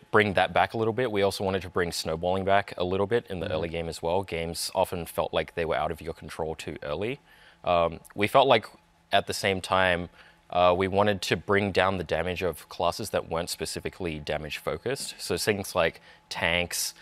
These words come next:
Speaker 1: uh, or just champions that dealt damage like a Blitzcrank support,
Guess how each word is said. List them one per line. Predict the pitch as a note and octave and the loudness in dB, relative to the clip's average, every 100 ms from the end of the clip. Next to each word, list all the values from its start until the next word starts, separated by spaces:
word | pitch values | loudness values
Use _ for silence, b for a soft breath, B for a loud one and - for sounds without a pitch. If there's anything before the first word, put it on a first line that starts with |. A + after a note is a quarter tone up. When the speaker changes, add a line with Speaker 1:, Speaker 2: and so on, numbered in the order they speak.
| B B - | B B 0
Speaker 1:
uh, | F2 F2 E2 D#2+ D2 - | 6 8 8 6 4 2
or | F2+ E2+ E2+ | 2 2 2
just | F2+ F2 - - _ - | 0 -2 -4 -6 _ -8
champions | - G2+ F#2 F#2+ | -2 0 0 -2
that | F#2 C#2+ | -2 0
dealt | F2+ E2 | 0 0
damage | D#2+ E2 D#2+ | -2 -4 -2
like | F2 | -4
a | E2 | -4
Blitzcrank | F#2+ - - E2 - | -6 -8 -4 -4 -4
support, | - - E2 G#2+ | -8 -4 2 2